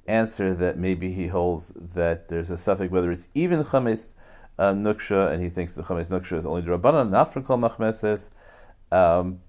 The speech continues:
but he says, no, that's wrong entirely because there's no analogy drawn between, um,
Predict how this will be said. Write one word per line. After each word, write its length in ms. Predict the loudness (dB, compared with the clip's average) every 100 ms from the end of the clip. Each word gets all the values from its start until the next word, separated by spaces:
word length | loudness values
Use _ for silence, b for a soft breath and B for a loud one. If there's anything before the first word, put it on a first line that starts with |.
| _
but 140 | 0
he 80 | 2
says, 480 | 0 0 2 0 -6 0
no, 220 | 6 8
that's 260 | 6 4 6
wrong 300 | 8 8 4
entirely 500 | 4 8 8 6 2
because 520 | -2 2 2 2 -2 b b b -6
there's 160 | 0
no 140 | 4 6
analogy 500 | 6 6 4 2 -2
drawn 540 | -2 0 0 -2 -8
between, 680 | -10 -12 -8 -6 -4 -6 -8 -14 -20 -14
um, 640 | -8 -6 -6 -6 -10 -12